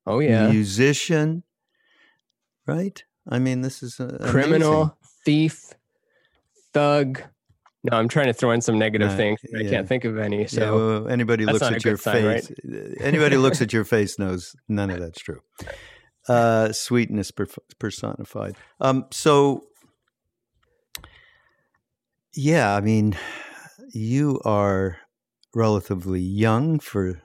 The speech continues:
Speaker 2: such a wonderful resume.
Speaker 1: Oh, thank you. How old
Speaker 2: Um,
Speaker 1: am I?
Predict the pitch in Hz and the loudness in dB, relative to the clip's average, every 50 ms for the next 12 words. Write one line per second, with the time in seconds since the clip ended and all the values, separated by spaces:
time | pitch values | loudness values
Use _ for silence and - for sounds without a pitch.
0 | _ - - - - - - - - - - 101 92 - - - 92 90 90 87 | _ -20 -14 -12 -10 -10 -8 -8 -6 -2 -2 -2 -2 -2 -4 -4 -4 -4 -6 -10
1 | - - 104 101 98 98 104 104 104 98 95 - - 95 90 92 92 95 95 98 | -12 -8 -6 -4 -2 0 0 0 0 -2 -4 -6 -6 -6 -6 -6 -6 -4 -4 -4
2 | 101 98 104 123 123 135 147 165 190 - _ _ _ - - - - - 147 147 | -4 -4 -4 -4 -4 -2 -4 -4 -6 -8 _ _ _ -20 -20 -20 -8 -2 -2 0
3 | 143 - 151 156 131 117 113 151 170 190 190 180 170 160 139 127 117 110 101 92 | 2 2 2 2 4 4 4 4 4 4 4 2 2 2 2 2 2 0 0 -2